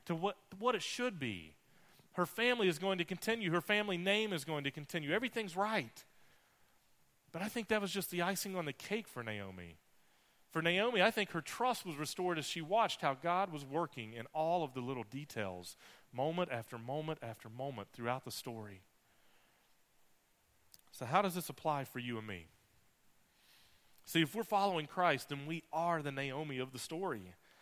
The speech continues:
And whether we've made bad decisions and we're experiencing difficult times because of it, or whether trouble's just found us, even when we've tried to be faithful, or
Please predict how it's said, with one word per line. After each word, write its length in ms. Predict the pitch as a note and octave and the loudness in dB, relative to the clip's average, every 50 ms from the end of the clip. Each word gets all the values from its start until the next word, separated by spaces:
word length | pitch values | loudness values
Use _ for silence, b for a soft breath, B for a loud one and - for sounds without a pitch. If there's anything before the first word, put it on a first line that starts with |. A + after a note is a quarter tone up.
| B B B B B B | B B B B B B
And 80 | - D3+ | 2 6
whether 160 | F3 G#3+ A3 | 8 8 8
we've 120 | G3+ G#3 G3 | 8 4 4
made 220 | G3 F#3 E3+ C#3+ | 4 2 4 8
bad 200 | E3+ F3 F#3 F#3 | 8 8 8 8
decisions 540 | D#3+ D3 - - F#3 G3 F#3+ G3 G3+ F#3+ F3 | 6 2 2 4 4 4 4 2 -2 -2 -2
and 80 | E3 | -4
we're 100 | D3 C#3 | -2 -2
experiencing 500 | C3+ - - - F3+ F3 F3 D#3+ - D#3+ | -4 -6 -4 -2 -2 -2 -2 -2 -4 -2
difficult 440 | D3+ D#3 D3+ - D#3+ - E3+ D#3 - | -2 -2 0 -2 0 0 0 0 0
times 360 | - - D#3 D#3+ E3+ F3 D#3 | 2 4 6 6 6 4 2
because 380 | - C#3 - - F#3 F#3 F#3 E3 | -4 -8 -2 4 6 6 6 6
of 140 | F3+ F#3 F#3 | 4 4 4
it, 60 | G3+ | 2
or 60 | F3 C#3+ | 0 4
whether 240 | C3 E3+ F3 D#3 | 4 4 4 4
trouble's 400 | C#3 - - G3 G#3+ G3 F3+ D3 | 0 2 2 2 4 4 2 0
just 240 | - F3+ D#3+ - - | 0 -2 -4 -4 2
found 280 | - E3 E3 F3+ G3 G3+ | 4 4 4 6 4 2
us, 260 | G#3+ F#3+ - - - B B B B B B B | 0 -2 -2 -8 -10 B B B B B B B
even 240 | - D3 D#3+ E3+ F#3+ | -4 -2 -2 0 0
when 120 | F#3 F3+ | -2 -2
we've 100 | E3 D3+ | -2 -4
tried 240 | - - F3 E3+ D#3+ | 2 6 6 8 8
to 60 | D3+ | 6
be 100 | C3+ B2+ | 0 -4
faithful, 500 | A#2 - - G3 G3+ F#3+ - - A3 G#3+ F#3 | -2 4 4 4 4 4 2 2 2 2 4
or 140 | D#3 D#3 E3 | 4 2 2